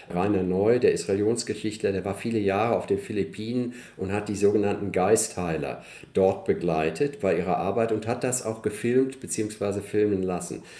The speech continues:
Man muss ein Obskurantist sein und ein bornierter Mensch, um nicht anzuerkennen, dass da etwas passiert, was schlechterdings mit unseren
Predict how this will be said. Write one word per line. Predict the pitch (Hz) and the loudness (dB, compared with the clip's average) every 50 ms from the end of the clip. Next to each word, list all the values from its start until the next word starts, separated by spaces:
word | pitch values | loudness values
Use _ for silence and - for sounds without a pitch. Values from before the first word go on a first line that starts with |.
| - - - | -18 -8 -2
Man | 90 95 104 110 | 0 2 2 4
muss | 113 - - - | 2 2 0 0
ein | 117 113 - | -2 -2 -2
Obskurantist | - 123 - - - 127 117 107 104 101 98 98 - 139 - - - - - | -4 -4 -4 -4 -2 0 0 0 0 -2 -2 -2 -4 -4 -4 -4 -6 -4 -2
sein | 90 78 76 85 98 110 113 101 | -2 -2 -2 -2 -2 -4 -4 -4
und | - 95 104 101 - - | -4 -4 -4 -4 -4 -4
ein | 92 98 92 | -2 -2 2
bornierter | 92 95 95 98 101 107 127 151 151 151 135 117 | 2 2 2 2 2 4 4 4 4 4 0 0
Mensch, | 104 104 107 113 113 - - - - - - - - | 0 2 2 2 2 2 0 -2 -4 -8 -10 -4 -2
um | 120 123 151 143 139 | 0 0 0 0 -2
nicht | 147 151 151 - - - - | -2 -4 -6 -10 -10 -6 -2
anzuerkennen, | 110 135 170 170 - - - - 78 82 - - 87 87 104 104 85 | 0 0 2 2 2 0 0 0 -2 -6 -4 -2 0 0 0 0 0
dass | 95 113 - - - | 0 0 -2 -2 -2
da | - 113 - - | 0 -2 0 2
etwas | - 113 113 - 110 107 - - | 0 0 0 -2 -6 -6 -6 -6
passiert, | - - 95 - - 110 107 101 - - - - - - - | -6 -6 -6 -4 -4 -2 -2 -2 -2 -4 -10 -18 -14 -8 -4
was | 92 95 - - | -4 -4 -2 0
schlechterdings | - 113 117 - - - 120 110 107 107 113 117 117 - | 2 2 2 2 2 4 4 4 4 2 0 0 0 -2
mit | 110 101 - - | -2 -4 -2 -2
unseren | 113 120 135 131 135 127 123 120 117 | -2 -2 -2 -2 -2 -2 -2 -4 -4